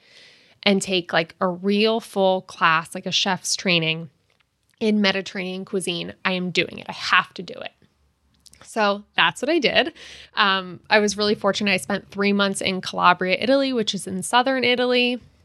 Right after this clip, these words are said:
in this fabulous program. Um, it's the Italian Institute of, um, Culinary Cuisine, and it was amazing. Uh, but what I <laughs> realized when I got there, which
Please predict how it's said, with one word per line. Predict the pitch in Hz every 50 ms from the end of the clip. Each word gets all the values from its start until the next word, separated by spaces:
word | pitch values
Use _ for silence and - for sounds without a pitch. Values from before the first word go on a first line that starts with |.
| _ - - - _ - - -
in | 226 202 190
this | 196 196 190 - -
fabulous | - _ _ - 220 208 226 220 208 233 220 214 208 -
program. | - - 190 175 170 180 185 180 180 185 190 196 - - - - - - - _
Um, | - 196 180 175 170 -
it's | - - -
the | - 214 214
Italian | 202 - - 202 202 202 208 208 214 214
Institute | - 196 196 - 208 202 - - - 196 185 180 -
of, | - 196 175 165 - - _ -
um, | 190 175 165 165 175 -
Culinary | - - 202 185 180 180 180 175
Cuisine, | 170 - 196 170 - 269 320 320 320 311 294 - -
and | - 190 190 190 175
it | 175 185 -
was | - 185 185 175 - -
amazing. | - 190 190 202 240 277 311 320 311 311 311 302 294 294 285 294 302 277 - - - - - - - - _ _ _ _ _ _ _ _ _ _ -
Uh, | - 226 214 208 196
but | 180 - 240 240 -
what | 233 233 226
I | 220
<laughs> |
realized | 214 190 208 277 330 339 302 285 247 247 233 208 - -
when | 214 202 202
I | 190
got | 185 - 247 320 381 381 - -
there, | - - - 67 73 - 262 285 262 - -
which | - - 208 208 202 196 190 - - - - - -